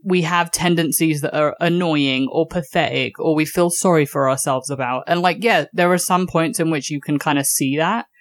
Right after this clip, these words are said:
in thirty Rock, or, like, even, yeah, you know, we're talking about Mad Men, like, Peggy, Peggy Olson is kinda like a version of that, where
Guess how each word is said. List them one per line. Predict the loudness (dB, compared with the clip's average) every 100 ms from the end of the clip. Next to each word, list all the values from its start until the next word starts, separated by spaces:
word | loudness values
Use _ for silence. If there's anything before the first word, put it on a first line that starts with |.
| _ _ _ _ _
in | 2 2
thirty | 4 2 2
Rock, | 2 2 -2 -2
or, | 0 2
like, | 0
even, | 0 -2 -2
yeah, | -2 0 0
you | 0
know, | 2
we're | 2
talking | 2 0 2
about | 0 2
Mad | 2 2
Men, | 2 2
like, | 0
Peggy, | -2 -2 0 0 0 -4 -8 -4
Peggy | 0 2 2
Olson | 2 2 0 0 0 -2
is | 0 0 0 -4 _ -12
kinda | -2 0 2 2
like | 2
a | 2
version | 2 2 4
of | 2 2
that, | 2 2 0
where | 2 4 4